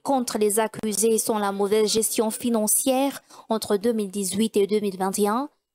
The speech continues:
ainsi que la perception illégale et à outrance d'indemnités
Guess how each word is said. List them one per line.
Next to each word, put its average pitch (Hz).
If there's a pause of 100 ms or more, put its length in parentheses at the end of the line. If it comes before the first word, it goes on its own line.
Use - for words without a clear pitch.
ainsi 208
que 226
la 190
perception -
illégale 208 (120)
et 214
à 196
outrance 208
d'indemnités 196